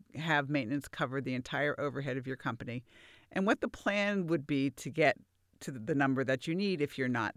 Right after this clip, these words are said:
there already. So in today's session, we're gonna talk about some ideas of how to get to the number that you need. So the first thing that I would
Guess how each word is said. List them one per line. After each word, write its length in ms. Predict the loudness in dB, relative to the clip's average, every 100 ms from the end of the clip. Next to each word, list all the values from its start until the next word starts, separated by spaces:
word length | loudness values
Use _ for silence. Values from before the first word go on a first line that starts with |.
| -2
there 280 | -2 -2
already. 580 | -2 -2 2 2 2 -2 -8 -20 -20 -14
So 480 | 6 10 10 6 -2 _ _ -2
in 140 | 0
today's 400 | 0 4 6 6
session, 460 | 4 2 2 -2 4
we're 100 | 4
gonna 160 | 4
talk 300 | 2 2 2
about 240 | 4 4 4
some 240 | 0 2
ideas 640 | 2 2 2 2 2 -4 -16 -20 -20 -20 -6
of 500 | 0 2 4 2 0 -6 -20 -20 -20 -14
how 360 | 0 4 4 0
to 380 | -4 -2 -2 -6 -14 -8
get 200 | 0 0
to 100 | 0
the 100 | -2
number 340 | 0 0 -2 -4
that 280 | -4 -4 -2
you 80 |
need. 320 | 0 0 -2 -6 _ _ _ _ -20 -20 -20 -20 -16
So 120 | 6
the 120 | 8 8
first 360 | 6 4 4
thing 180 | 4 6
that 120 | 6 8
I 220 | 10 10
would 260 | 8 4